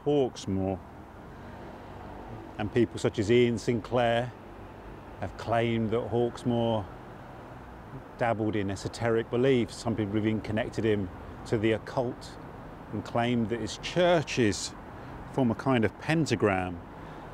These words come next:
if you draw lines between them, and perhaps are placed along ley lines or lines of energy that run beneath the surface of the city.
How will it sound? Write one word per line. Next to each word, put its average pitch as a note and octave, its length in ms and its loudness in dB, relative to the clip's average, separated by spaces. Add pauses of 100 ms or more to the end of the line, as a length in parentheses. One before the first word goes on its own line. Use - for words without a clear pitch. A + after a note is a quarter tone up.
(260)
if F#2 140 -6 (220)
you A2 100 -2
draw A#2 300 6
lines A#2+ 440 4
between C#3+ 460 2
them, F#2 280 0 (480)
and A2+ 120 -8
perhaps A#2+ 460 -4
are - 40 -4
placed - 500 -2
along G#2 480 0 (160)
ley B2 240 2
lines F2+ 640 -2
or D#2+ 160 -12 (1040)
lines A2 480 0
of G2 80 0
energy G#2 460 0
that F#2 120 -4
run F#2+ 360 -2
beneath G2 600 -6
the - 60 -12
surface - 560 -4
of F2 180 -10
the G2 60 -10
city. - 440 -10